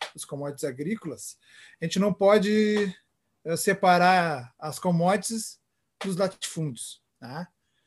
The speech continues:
Porque a grande produção de alimentação, de, de alimentação não, de produto, né, produto agrícola mesmo pra, pra exportação, pra indústria, né?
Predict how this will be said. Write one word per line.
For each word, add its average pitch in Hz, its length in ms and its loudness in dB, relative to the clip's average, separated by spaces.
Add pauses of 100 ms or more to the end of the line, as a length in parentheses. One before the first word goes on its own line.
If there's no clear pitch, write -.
(220)
Porque 156 200 -4
a 156 60 2
grande 202 340 2
produção 170 840 2 (280)
de 143 100 -8
alimentação, 151 760 -6
de, 131 240 -12
de 123 180 -14
alimentação 131 520 -8
não, 190 140 -6
de 143 100 -6
produto, 185 680 -2 (340)
né, 151 220 -6
produto 156 500 -2
agrícola 156 520 -2
mesmo 135 380 -8
pra, 131 400 -8 (880)
pra 131 100 -8
exportação, 160 720 -4
pra 143 160 -6
indústria, 143 720 -6 (140)
né? 139 320 -12